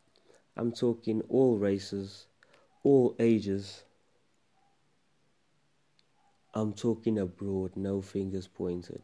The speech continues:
We all manage as drinkers to fuck it up for ourselves. And it's all about fuck being responsible.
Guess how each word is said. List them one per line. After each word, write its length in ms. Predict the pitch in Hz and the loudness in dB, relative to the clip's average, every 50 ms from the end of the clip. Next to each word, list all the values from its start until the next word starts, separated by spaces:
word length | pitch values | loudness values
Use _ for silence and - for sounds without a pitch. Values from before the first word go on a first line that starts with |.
| - - | -14 -12
We 140 | - 98 | -12 -12
all 240 | - - 82 101 98 | -10 -8 -6 -6 -6
manage 580 | 95 95 95 92 92 92 92 90 87 87 - - _ _ _ _ _ _ - | -6 -8 -8 -8 -8 -8 -8 -10 -12 -14 -18 -20 _ _ _ _ _ _ -12
as 280 | - 107 104 98 95 | -8 -6 -6 -6 -8
drinkers 480 | 95 - 98 98 98 95 95 95 98 - | -6 -6 -6 -6 -4 -6 -6 -8 -8 -8
to 80 | - 90 | -10 -10
fuck 400 | 90 - - 104 98 98 98 - | -12 -10 -8 -8 -8 -8 -8 -8
it 100 | 95 92 | -6 -6
up 160 | 85 71 - - _ | -6 -8 -10 -14 _
for 180 | - - - 67 | -18 -14 -14 -14
ourselves. 560 | 85 - - - - - - - - - _ _ _ _ _ _ _ _ _ _ _ _ _ _ _ _ _ _ _ _ _ _ _ _ _ _ _ | -14 -14 -14 -14 -14 -14 -14 -16 -18 -20 _ _ _ _ _ _ _ _ _ _ _ _ _ _ _ _ _ _ _ _ _ _ _ _ _ _ _
And 280 | - 107 107 98 98 - - | -10 -8 -6 -6 -6 -6 -8
it's 260 | - 95 - - - - | -10 -12 -12 -16 -18 -16
all 240 | - 98 98 101 95 95 | -14 -12 -10 -8 -8 -8
about 300 | 90 90 90 85 90 92 | -8 -8 -8 -10 -12 -14
fuck 260 | - _ 107 101 98 - _ - | -14 _ -14 -14 -14 -18 _ -8
being 280 | 113 110 107 104 101 | -8 -6 -6 -6 -6
responsible. 840 | 104 101 101 - _ 110 113 113 107 107 - - 80 - 82 82 - | -8 -10 -12 -14 _ -10 -10 -10 -10 -10 -14 -14 -12 -12 -12 -14 -16